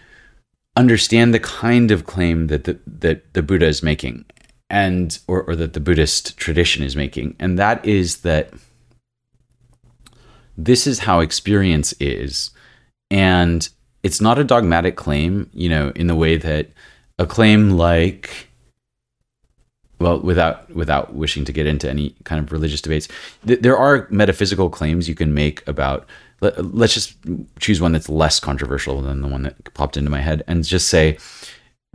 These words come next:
"The universe is infinite," or, "The universe is not infinite." Now, like,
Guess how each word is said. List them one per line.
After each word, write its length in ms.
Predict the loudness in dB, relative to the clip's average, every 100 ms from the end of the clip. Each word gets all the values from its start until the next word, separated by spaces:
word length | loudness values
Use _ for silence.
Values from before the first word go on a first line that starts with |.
| -4
"The 100 | 0
universe 580 | 4 4 4 4 2 0
is 220 | -4 -4
infinite," 480 | -2 -4 -4 -6 -8 -14 _ _ -2
or, 120 | 2
"The 140 | 4 4
universe 760 | 4 2 2 0 0 -4 -8 -4
is 160 | -2
not 340 | 2 2 0 -4
infinite." 480 | -10 -10 -10 -12 -16 _ -4
Now, 400 | 0 0 0 -4 -14 -20 -20 _ _
like, 400 | 0 2 0 -6